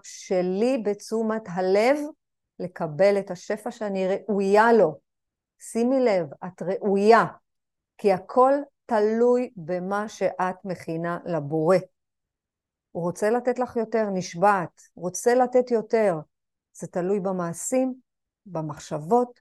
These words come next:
ובדיבורים. אז אני אקבל את השפע כשאני אגיד, "אוקיי, היא רוצה שמערכת החינוך תחזור? אוקיי, בורא עולם, אנחנו סומכים עליך, מערכת החינוך הזאת חוזרת, אנחנו נעבוד אותך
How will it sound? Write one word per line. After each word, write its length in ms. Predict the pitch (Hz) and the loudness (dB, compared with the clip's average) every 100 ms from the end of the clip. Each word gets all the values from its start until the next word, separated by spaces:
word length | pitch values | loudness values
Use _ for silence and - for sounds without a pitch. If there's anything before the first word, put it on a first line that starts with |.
| _ _ 170 | _ _ -12
ובדיבורים. 800 | 151 151 147 151 147 147 147 151 _ _ _ _ _ _ _ _ _ _ _ _ _ _ _ _ _ _ _ _ | -8 -8 -8 -8 -8 -8 -10 -12 _ _ _ _ _ _ _ _ _ _ _ _ _ _ _ _ _ _ _ _
אז 140 | 175 170 | -6 0
אני 200 | 214 247 | 2 4
אקבל 320 | 247 240 247 | 4 6 6
את 120 | 247 | 4
השפע 460 | 196 - 247 254 311 | -4 0 0 2 -2
כשאני 420 | 294 202 185 180 | -4 -6 -2 0
אגיד, 300 | 175 208 247 220 | 0 0 0 2
"אוקיי, 280 | 233 233 202 | 2 4 2
היא 80 | 185 | 0
רוצה 260 | 180 240 | -2 -4
שמערכת 920 | 240 226 190 175 196 180 190 220 226 | -4 -2 -2 -4 -2 -2 -2 0 -2
החינוך 420 | 202 202 196 190 - | -2 -2 -2 -2 -4
תחזור? 540 | 170 156 226 277 285 | -8 0 4 4 2
אוקיי, 240 | 208 196 185 | -2 -2 -2
בורא 280 | 185 214 | 0 2
עולם, 340 | 240 247 226 190 185 _ _ _ _ _ - | 4 4 2 -2 -12 _ _ _ _ _ -10
אנחנו 220 | 202 196 | -8 -6
סומכים 500 | 196 220 208 - 262 | -2 0 0 0 0
עליך, 340 | 254 202 180 180 180 | 2 0 -2 -8 -8
מערכת 400 | 196 214 220 - | -4 -4 -6 -8
החינוך 420 | 226 226 226 226 | -4 -2 -2 -2
הזאת 220 | 196 196 | -4 -4
חוזרת, 640 | 196 185 175 226 254 294 294 _ _ _ _ _ _ - | -4 -6 0 2 4 2 0 _ _ _ _ _ _ -10
אנחנו 320 | 190 - 202 | -8 -4 -2
נעבוד 360 | 196 185 214 226 | 0 2 2 2
אותך 220 | 233 | 0